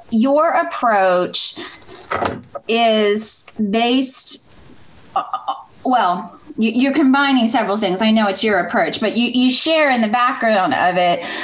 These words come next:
your exposure to developmental play therapy by Viola Brody. And then you talk about, as we've already mentioned, the nurtured heart approach. And then it also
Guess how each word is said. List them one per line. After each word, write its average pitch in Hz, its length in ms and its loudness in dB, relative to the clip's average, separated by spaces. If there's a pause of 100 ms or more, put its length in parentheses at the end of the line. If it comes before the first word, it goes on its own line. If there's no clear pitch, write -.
(180)
your 226 240 2
exposure 233 560 0
to 233 200 -2
developmental 208 1160 0
play 202 400 0
therapy 185 1000 0
by 190 320 2
Viola 185 540 0
Brody. 175 600 -2 (420)
And 170 600 0 (140)
then 190 440 0
you 185 280 -2
talk 190 380 -2
about, 165 760 0
as 170 180 -4
we've 185 200 -2
already 180 320 0
mentioned, 175 680 0
the 175 80 0
nurtured 196 640 0
heart 208 500 0
approach. 156 840 -4 (440)
And 254 140 2
then 277 140 4
it 277 100 2
also 381 360 0